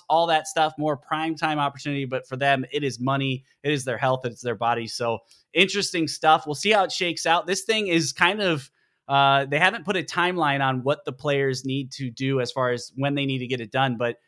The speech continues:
uh, some of these things are holding on for this upcoming season. So we'll see on when it gets done. Most likely, you would assume in the next month or so before we got to the draft. Um, but yeah, this is gonna shake up a lot of things. And, you know,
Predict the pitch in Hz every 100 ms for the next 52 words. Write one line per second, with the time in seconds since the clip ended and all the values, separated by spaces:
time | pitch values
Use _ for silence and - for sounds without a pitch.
0 | _ - 117 117 180 202 139 143 135 131
1 | 120 151 147 135 135 135 131 123 131 135
2 | 131 131 147 - 147 131 127 175 143 110
3 | - 127 131 147 147 139 135 131 127 127
4 | 135 147 139 135 - 143 147 131 131 135
5 | 139 139 147 131 - _ - 131 131 -
6 | 156 151 151 143 151 139 135 135 - -
7 | _ 104 117 160 185 147 131 127 127 135
8 | 131 131 135 135 135 131 117 113 127 131
9 | 135 _ _ _ _ - 120 120 110 110
10 | - 143 139 156 117 147 - 185 180 -
11 | 165 160 156 156 151 151 156 151 147 135
12 | - - 131 135 135 135 131 127 131 131
13 | 127